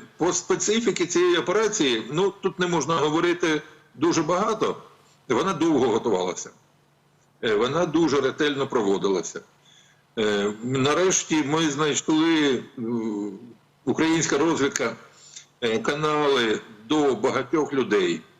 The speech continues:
Це багатоходовка була. Е,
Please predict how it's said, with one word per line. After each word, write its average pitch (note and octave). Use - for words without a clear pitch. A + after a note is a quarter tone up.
Це C#3
багатоходовка A#2
була. F2
Е, G#2